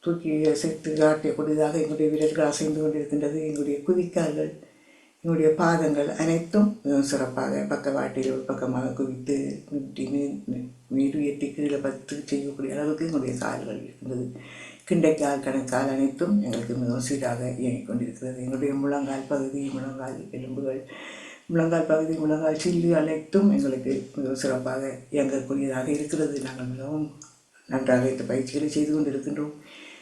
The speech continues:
என்னுடைய தொடைப்பகுதி அனைத்தும் எங்களுக்கு மிகவும் சிறப்பாக இருக்கின்றது. என்னுடைய இடுப்பு பகுதி, இடுப்பு நார்கள், தசைகள் அனைத்தும், எலும்புகள் எல்லாம் எங்களுக்கு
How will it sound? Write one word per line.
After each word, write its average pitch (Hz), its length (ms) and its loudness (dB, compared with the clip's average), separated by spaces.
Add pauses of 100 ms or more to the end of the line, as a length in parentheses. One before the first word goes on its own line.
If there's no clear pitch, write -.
(180)
என்னுடைய 180 360 6
தொடைப்பகுதி 160 560 6
அனைத்தும் 147 560 2 (380)
எங்களுக்கு 139 400 0
மிகவும் 131 320 -4
சிறப்பாக 120 520 -2
இருக்கின்றது. 120 680 -10 (560)
என்னுடைய 147 320 2
இடுப்பு 170 200 2
பகுதி, 135 600 -2
இடுப்பு 147 280 -4
நார்கள், 139 460 -2
தசைகள் 135 480 0
அனைத்தும், 139 640 -2 (140)
எலும்புகள் 131 500 0
எல்லாம் 127 460 4
எங்களுக்கு 123 460 -4